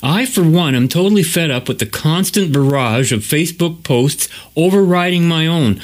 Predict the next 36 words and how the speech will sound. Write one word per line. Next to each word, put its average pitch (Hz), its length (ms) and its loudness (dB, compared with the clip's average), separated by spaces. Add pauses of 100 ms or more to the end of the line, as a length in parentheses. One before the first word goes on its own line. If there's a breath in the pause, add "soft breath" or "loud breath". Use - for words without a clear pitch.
(200 loud breath)
not 196 220 2
only 254 220 2
because 156 420 0
of 135 100 2
the 127 100 2
very 131 300 0
nature 127 560 2
of 107 220 0
such 139 280 -2
an 123 100 0
act 123 260 -4
being 117 240 0
offensive, 117 800 -2 (400 loud breath)
but 170 140 0
also 226 400 0
because 156 440 0
when 202 380 2 (340 loud breath)
Facebook 202 560 -2
does 240 280 -2
add 139 260 0
its 120 260 -4 (160)
own 139 340 2
so-called 139 560 0
warnings 131 640 2
and 117 160 0
fact 214 360 -2
checks 113 360 -2
on 127 160 0
my 127 140 0
account, 127 580 -2 (540 loud breath)
they 190 160 0
are 185 120 0
invariably 185 840 0
expressing 170 640 -2
false 160 480 -2
information. 208 840 0